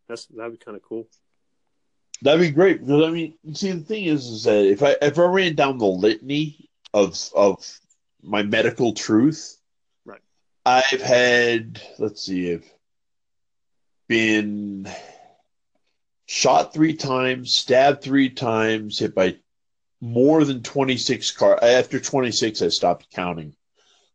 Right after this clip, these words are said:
Speaker 2: Uh, twenty-six vehicles, um, three pickup trucks, two vans, and a city bus.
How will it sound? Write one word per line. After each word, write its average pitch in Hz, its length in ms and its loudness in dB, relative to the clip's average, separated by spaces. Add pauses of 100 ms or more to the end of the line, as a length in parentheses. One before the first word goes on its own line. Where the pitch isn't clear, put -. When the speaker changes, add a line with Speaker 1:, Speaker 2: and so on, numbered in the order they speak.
(100)
Speaker 2:
Uh, 98 440 4
twenty-six 143 600 -2
vehicles, 117 1200 -2 (100)
um, 87 840 2 (1900)
three 151 260 2
pickup 147 400 0
trucks, - 460 0
two 151 480 2
vans, 123 600 -2
and 104 140 0
a 95 100 -2 (100)
city 101 420 -2
bus. - 600 -6